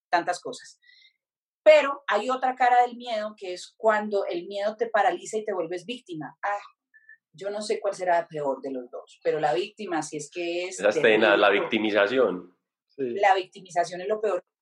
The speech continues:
Speaker 1: que te puede pasar, porque es que, mira, yo siempre le, le digo a las mujeres cuando están en consulta conmigo, "No,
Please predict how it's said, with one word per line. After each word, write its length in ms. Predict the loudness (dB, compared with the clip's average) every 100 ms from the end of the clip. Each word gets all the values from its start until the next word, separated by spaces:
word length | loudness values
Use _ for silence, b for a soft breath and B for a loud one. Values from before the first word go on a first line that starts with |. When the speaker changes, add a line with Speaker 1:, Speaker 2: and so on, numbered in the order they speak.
| -16
Speaker 1:
que 80 | -8
te 120 | -8
puede 180 | -6 -6
pasar, 360 | -6 0 0 -2
porque 260 | -10 -10
es 100 | -10 -6
que, 180 | -8 -8
mira, 300 | -8 -4 -4 -6 -12
yo 120 | -10
siempre 240 | -10 -6
le, 160 | -4 -4 -8 -6
le 120 | -4
digo 140 | -2
a 40 | -2
las 140 | -2
mujeres 260 | -4 -10 -10
cuando 160 | -12
están 240 | -10 -8 -8
en 60 |
consulta 360 | -10 -12 -10 -10
conmigo, 280 | -10 -14 -12 -12 -10
"No, 240 | -2 -2